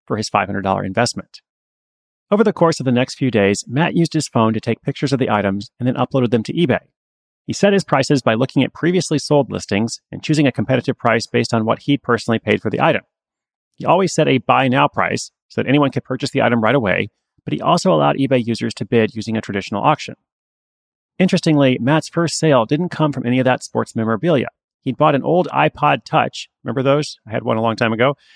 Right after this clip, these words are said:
He bought an old iPod Touch for two dollars at a garage sale, which sold within a couple hours for a hundred and forty dollars.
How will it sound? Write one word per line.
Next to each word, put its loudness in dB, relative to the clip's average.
He -8
bought 4
an -4
old 2
iPod 0
Touch -2
for -6
two -2
dollars 2
at -12
a -6
garage 2
sale, -2
which -2
sold 2
within 2
a 0
couple -2
hours 2
for -4
a 0
hundred -2
and -2
forty 2
dollars. 0